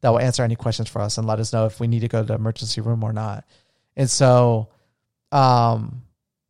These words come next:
but we've never had that issue, knock on wood, you know, we've never had that, that problem. And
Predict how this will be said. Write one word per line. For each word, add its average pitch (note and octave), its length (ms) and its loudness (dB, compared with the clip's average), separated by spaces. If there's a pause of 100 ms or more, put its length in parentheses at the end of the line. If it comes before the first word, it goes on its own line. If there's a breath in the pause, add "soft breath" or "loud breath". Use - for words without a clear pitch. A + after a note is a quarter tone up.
(220)
but C#3 160 2
we've D#3 140 4
never D#3+ 180 6
had D3+ 100 4
that D3+ 180 6
issue, A2 360 0
knock C3 260 2
on C3 140 4
wood, C3 340 4
you C3 100 -4
know, A#2+ 180 2
we've A#2 200 -4
never B2 200 0
had A#2+ 200 0
that, A#2+ 360 -2
that A#2+ 200 -2
problem. C3 440 0
And A2+ 340 -2